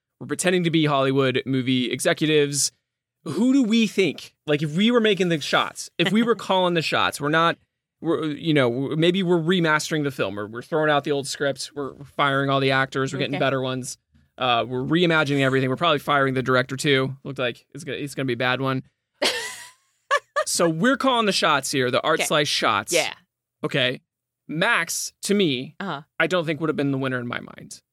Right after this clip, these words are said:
Speaker 1: I do think he sticks to the original, uh, Saint Anthony depictions well.
Speaker 2: Right.
Speaker 1: I think overall it's a very nice painting. It is absolutely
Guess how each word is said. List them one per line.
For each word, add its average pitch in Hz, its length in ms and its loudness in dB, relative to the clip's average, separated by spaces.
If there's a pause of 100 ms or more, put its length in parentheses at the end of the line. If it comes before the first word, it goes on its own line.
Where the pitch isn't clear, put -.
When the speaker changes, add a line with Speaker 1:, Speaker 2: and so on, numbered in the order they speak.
(260)
Speaker 1:
I 165 120 0
do 170 180 0
think 180 220 -2
he 185 160 0
sticks - 340 2
to 165 100 0
the 156 220 -2
original, 147 960 2
uh, 135 400 2
Saint - 260 2
Anthony 160 380 2
depictions 147 720 -4
well. 135 560 0
Speaker 2:
Right. 127 320 -4 (280)
Speaker 1:
I 160 60 0
think 170 300 -2
overall 156 580 2
it's 147 140 -4
a 143 40 -6
very 139 380 2
nice 127 260 0
painting. 156 600 -6 (300)
It 139 100 -4
is 131 180 -2
absolutely 143 1000 0